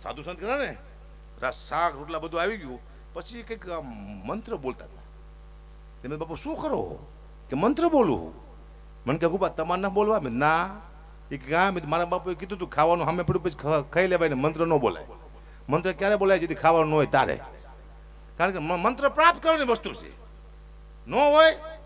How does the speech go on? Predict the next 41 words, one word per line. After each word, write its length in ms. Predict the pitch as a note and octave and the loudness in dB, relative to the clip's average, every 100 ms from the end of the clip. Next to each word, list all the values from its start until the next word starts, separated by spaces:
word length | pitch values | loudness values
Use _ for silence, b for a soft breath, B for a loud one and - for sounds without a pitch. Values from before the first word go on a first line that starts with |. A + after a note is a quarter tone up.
| - - - | -20 -20 -20
તો 60 | - | -2
પ્રાપ્ત 280 | A#3 C4 - | 4 4 4
કરવા 180 | A#3+ A3+ | 0 0
માટે 180 | G3+ F3 | 0 -4
વસ્તુ. 200 | D#3+ D3+ | -12 -4
પ્રાપ્ત 280 | A3+ B3 | -2 -2
તો 60 | B3 | -4
થઈ 160 | A3 C4 | -4 -6
ગયું 120 | B3+ | -2
ને, 60 | |
ઉપાડ 240 | A#3+ A#3+ A#3 | -2 0 0
લો 120 | G#3+ | 0
કીધું. 300 | F3+ D#3 A#2 | 0 -6 -8
કોઈ 160 | F3+ G3 | -8 -8
દી 140 | F#3 | -8
નહીં, 160 | D3+ B2 | -8 -8
નહીં, 160 | C3 | -8
નહીં, 160 | A#2+ G#2+ | -8 -10
નહીં, 160 | F#2 | -14
નહીં. 140 | E2+ D2+ - - - | -16 -20 -20 -20 -10
મને 120 | C#3 | -8
ખબર 240 | D3+ F3+ G#3+ | -6 -4 -4
છે, 100 | G#3+ | -4
મારો 360 | F3+ G#3+ A3 | -2 0 2
હવે 100 | A3 | 2
બાપુ 280 | G#3+ G#3+ C4+ | 0 -2 -4
કેસ 300 | C4 G#3 G#3+ | -6 -4 -2
હાલે 140 | F#3 C#3 | -2 -4
જૂનો, 360 | - C#3+ B2+ B B | -6 -8 -8 B B
ઓલો 160 | B2 A#2+ | -4 -2
જમીન 300 | G#2 B2+ C#3+ | -2 -2 0
છે 120 | D3+ | 0
ને, 160 | C#4+ G3 - - - - | 0 -2 -10 -20 -18 -2
જૂનો 200 | A#2+ C#3+ | 2 4
કેસ 200 | C#3 A2+ | 2 -2
હાલે 180 | G#2 F#2 | -2 -2
મારો. 240 | E2 D#2 - B B | -8 -12 -14 B B
હું 160 | D#3+ | 2
અભણ 220 | D3+ E3 D#3 | 4 4 4
માણસ 340 | D3 C3+ - | 4 2 0
છું, 100 | - | -8